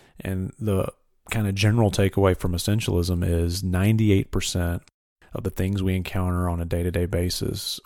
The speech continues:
are non-essential and end up ultimately being noise. And that noise distracts us from what does matter, the two percent of things that is essential.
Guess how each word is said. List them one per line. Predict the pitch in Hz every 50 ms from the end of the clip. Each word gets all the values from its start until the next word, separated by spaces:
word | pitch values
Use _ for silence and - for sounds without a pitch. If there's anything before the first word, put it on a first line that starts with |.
| -
are | 107 95
non-essential | 95 90 90 87 90 104 117 98 - - - 107 104 - - 113 107 101 98 - - - - - - -
and | 98 92 90 87 85 85 - - - - _ - -
end | 131 110 98 95
up | 92 92 - -
ultimately | 95 92 - - 95 87 90
being | 87 87 90 87 87 87 90 92
noise. | 107 104 95 90 87 101 143 151 - - - - - - - - - - - - - _ _ _ _
And | - - 90
that | 85 - -
noise | - 95 90 87 87 -
distracts | - 90 - - - 92 - - - - -
us | 98 95
from | - - - 90 90
what | 87 92 - - 95
does | - 87 90 95 98
matter, | 92 87 85 85 85 85 85 87 92 98 -
the | - - - - - - - - - - -
two | - 98 92
percent | - - - - - - 90 85
of | 87
things | - - 87 85 87 87
that | - 90 85 - - _ -
is | - 139 147 131
essential. | 95 - - 101 101 98 - - - 123 120